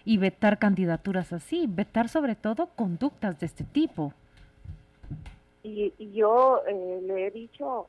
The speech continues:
Speaker 1: anteriormente, no sé si es que ahorita, que nosotros hoy tenemos que iniciar definitivamente un proceso, pues tenemos que iniciar un expediente donde se les va a suplicar a ustedes también el apoyo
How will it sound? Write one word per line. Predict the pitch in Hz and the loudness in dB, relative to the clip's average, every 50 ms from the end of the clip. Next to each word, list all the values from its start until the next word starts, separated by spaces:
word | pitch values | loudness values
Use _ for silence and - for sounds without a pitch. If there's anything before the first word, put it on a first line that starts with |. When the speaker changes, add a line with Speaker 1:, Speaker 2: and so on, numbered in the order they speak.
| _ - | _ -18
Speaker 1:
anteriormente, | 185 185 190 - 196 185 202 202 202 214 208 214 226 226 - 247 226 190 180 | -16 -16 -12 -12 -8 -4 -4 -4 -2 -4 -6 -8 -8 -6 -6 -6 -6 -4 -6
no | 190 196 | -8 -8
sé | 208 214 | -8 -10
si | - 226 | -8 -8
es | 214 - | -10 -6
que | - 226 | -2 -2
ahorita, | 220 226 208 202 - - 226 226 _ _ _ _ _ _ _ _ - | -2 -2 -4 -8 -10 -10 -14 -14 _ _ _ _ _ _ _ _ -2
que | - 208 202 190 185 - - _ _ - | 0 2 4 4 2 0 -2 _ _ -8
nosotros | 190 190 190 - 208 196 - 240 262 226 - - - _ | -8 -6 -4 -4 -4 0 2 0 0 0 -2 -20 -10 _
hoy | - 196 202 185 185 240 339 427 - _ _ | 2 4 4 4 4 2 -4 -10 -14 _ _
tenemos | - 190 185 180 190 233 - | -8 -6 -6 -6 -6 -8 -10
que | - 294 | -8 -6
iniciar | 302 302 247 - - 196 180 185 190 185 _ _ _ _ _ _ _ _ _ _ - - - | -4 -4 -4 -4 0 2 2 2 0 -2 _ _ _ _ _ _ _ _ _ _ -16 -8 -6
definitivamente | 196 190 - 196 196 185 - - 208 208 202 202 214 262 311 - 277 | -6 -6 -4 -4 -4 -4 -2 0 2 2 2 2 0 -4 -4 -6 -8
un | 202 190 | -10 -10
proceso, | - - 180 - - - 349 - 320 311 - | -8 -12 -8 0 0 0 0 0 -6 -8 -4
pues | - 320 - _ _ - | -4 -4 -4 _ _ -4
tenemos | 208 190 190 196 196 - | -4 -2 -2 -4 -6 -8
que | - 208 | -8 -8
iniciar | 208 208 196 - 214 190 190 | -6 -6 -4 0 0 0 0
un | 208 208 | 0 -2
expediente | 202 _ _ - 196 190 240 311 370 339 - - 175 | -4 _ _ -6 -4 -2 0 0 0 -2 -4 -6 -10
donde | 160 170 170 170 - 170 175 _ _ _ _ _ _ _ _ _ - | -8 -8 -10 -8 -10 -10 -12 _ _ _ _ _ _ _ _ _ 0
se | 208 | 2
les | 202 196 196 190 180 | 4 4 2 4 4
va | 185 180 185 | 4 6 6
a | 190 196 196 196 - 185 | 4 2 0 -6 -10 -8
suplicar | - 196 - - 190 - - 196 202 | -10 -10 -10 -10 -6 -2 0 2 2
a | 208 | 2
ustedes | 202 202 - 208 190 185 214 233 - | 0 0 -2 0 0 0 0 -2 -4
también | - 214 196 185 185 185 180 | -8 -10 -8 -8 -8 -6 -4
el | 180 190 | -4 -4
apoyo | 180 - - 254 311 320 240 180 | -4 0 2 4 4 4 2 -2